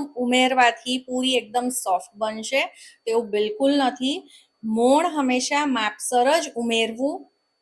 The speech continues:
જેથી કરીને પૂરી વણવામાં ફાટશે નહીં. જો વધારે મોણ હશે ને તો પૂરી ફાટશે. હવે આ બધી જ વસ્તુને આપણે એકવાર સરસ રીતે મિક્સ કરી લઈએ અને પછી જ તેમાં આપણે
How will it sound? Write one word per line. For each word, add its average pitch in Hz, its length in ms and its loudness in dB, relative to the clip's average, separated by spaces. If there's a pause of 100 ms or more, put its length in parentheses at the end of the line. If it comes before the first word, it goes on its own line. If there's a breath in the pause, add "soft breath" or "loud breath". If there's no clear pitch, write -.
(240)
જેથી 233 400 0
કરીને 320 400 0
પૂરી 262 480 0
વણવામાં 262 920 -2 (180)
ફાટશે 220 560 2
નહીં. 202 420 -6
જો 220 120 -8
વધારે 214 400 2
મોણ 285 280 0
હશે 311 260 -4
ને 294 160 -4
તો 285 160 -4
પૂરી 269 440 -4 (120)
ફાટશે. 170 600 -4 (360 loud breath)
હવે 214 140 0
આ 220 180 0
બધી 208 400 -4
જ 311 100 -8
વસ્તુને 330 400 -4
આપણે 320 360 -4 (160)
એકવાર 269 520 0
સરસ 277 420 -2
રીતે 285 220 -6
મિક્સ 208 460 -6
કરી 247 220 0
લઈએ 311 280 0
અને 285 280 -2
પછી 294 480 -4
જ 302 220 -6
તેમાં 220 300 -4
આપણે 220 280 0